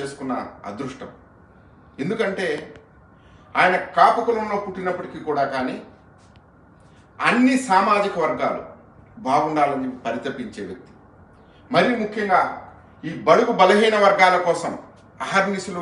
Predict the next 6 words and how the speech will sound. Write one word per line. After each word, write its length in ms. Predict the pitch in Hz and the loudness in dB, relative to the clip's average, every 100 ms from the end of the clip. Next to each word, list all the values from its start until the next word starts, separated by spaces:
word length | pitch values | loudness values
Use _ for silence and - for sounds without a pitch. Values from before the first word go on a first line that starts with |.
| 165 | -6
కూడా 180 | 165 151 - - - - | 0 0 0 -6 -16 -10
అప్పట్లో 360 | 131 - - 147 107 - | -8 -6 -2 -2 0 2
బలంగా 400 | 160 196 196 190 - | 4 4 6 4 4
పోరాడుతున్నటువంటి 840 | 139 160 151 - 127 117 113 101 92 | 0 2 2 0 -6 -8 -10 -12 -12
వ్యక్తి. 240 | 95 - - - - - - - - - - - - - | -16 -18 -20 -20 -20 -20 -20 -20 -20 -20 -20 -20 -20 -8
అలాంటి 420 | - 202 247 254 | 2 6 6 4